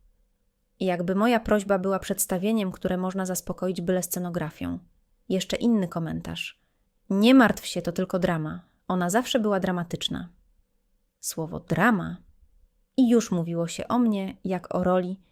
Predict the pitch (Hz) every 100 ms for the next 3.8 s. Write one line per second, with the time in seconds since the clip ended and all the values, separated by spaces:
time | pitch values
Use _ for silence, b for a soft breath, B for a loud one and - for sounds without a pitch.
0 | _ 180 175 175 170 175 170 170 - 202
1 | - 175 180 165 160 156 151 156 170 175
2 | _ _ _ _ _ _ _ _ _ _
3 | _ - 165 170 214 196 165